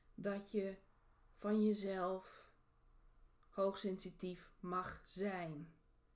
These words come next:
Dat je je daar echt voor open gaat stellen. Want wat ik nog heel vaak zie en hoor,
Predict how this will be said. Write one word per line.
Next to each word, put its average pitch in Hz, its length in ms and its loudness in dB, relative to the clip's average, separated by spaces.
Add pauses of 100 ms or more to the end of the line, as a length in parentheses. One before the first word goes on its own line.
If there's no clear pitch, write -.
(140)
Dat 170 240 -10
je 196 60 -8
je 190 80 -2
daar 175 240 -4
echt 262 340 -2
voor - 220 -2
open 208 380 2
gaat 165 280 -6
stellen. 160 540 -8 (1160)
Want 190 160 -10
wat 196 220 -6
ik 262 160 -4
nog 214 160 -2
heel 285 400 2
vaak 254 260 -4
zie 233 460 -2
en 220 160 2
hoor, 202 520 2